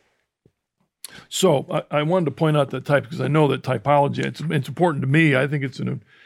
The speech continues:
it's something actually that I, I think we, as modern Catholics, need to be more aware of, and how the Old Testament, uh, stories are a type of the,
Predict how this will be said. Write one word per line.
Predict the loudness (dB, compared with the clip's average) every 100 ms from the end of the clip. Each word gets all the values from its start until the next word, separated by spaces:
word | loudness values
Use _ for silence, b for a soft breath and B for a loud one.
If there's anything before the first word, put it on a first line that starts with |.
| B B B
it's | -6 0
something | 0 2 0
actually | -2 -2 -4 -2
that | -4 -4
I, | -8 -10
I | -14
think | -8 -8 -6
we, | -8 -10 _ b b b b b b b b b b _ -4
as | 0
modern | 2 2 0
Catholics, | -2 -2 -2 -4 -2
need | 0
to |
be | -2
more | 0 0
aware | 0 2 2 2
of, | -2 -8 -6
and | -2
how | -2 -2
the | -4
Old | -4
Testament, | -4 -4 -4 -6 -6 -12 _ _ _
uh, | -14 -14 -14 -18 _ _ -20
stories | -14 -2 0 2 0 -2
are | -4
a | -4
type | -4 -4 -4
of | -8
the, | -12